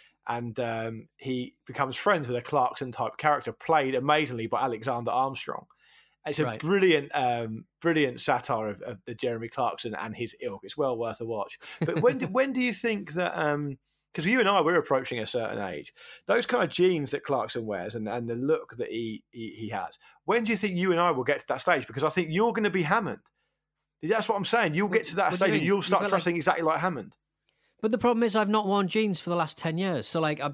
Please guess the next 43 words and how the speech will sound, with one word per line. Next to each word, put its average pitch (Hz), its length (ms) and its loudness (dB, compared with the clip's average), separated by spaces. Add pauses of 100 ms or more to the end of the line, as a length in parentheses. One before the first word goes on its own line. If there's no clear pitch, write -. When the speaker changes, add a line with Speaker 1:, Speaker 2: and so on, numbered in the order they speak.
Speaker 2:
I 147 80 -4
just, - 320 -6
I 151 80 -4
just, 151 240 -4
I'm 160 120 0
a 170 40 0
jeans 170 460 0
opter-outer. 160 600 0
So 170 260 2 (280)
I 190 180 4
think 180 560 0 (400)
that 170 140 2
when 170 200 4
I 156 80 2
start 190 360 4
wearing 123 300 2
jeans, 127 400 -2
I'll 156 120 4
be 151 100 -4
saying 156 220 0
to 151 60 0
everyone, 139 380 0
Look, 180 300 0 (180)
I've 165 160 0
not 196 180 2
worn 170 220 4
jeans 165 260 2
for - 80 -12
ten 156 220 -2
years. 156 440 -2 (200)
You've 170 220 2
all 185 100 6
been 175 160 2
having 175 200 0
your 165 100 0
fun 175 180 0
with 156 120 0
jeans, 104 440 -4
all 123 80 -2
right? 170 300 0 (640)
So 143 420 2
I'm 160 220 2
gonna, 160 220 2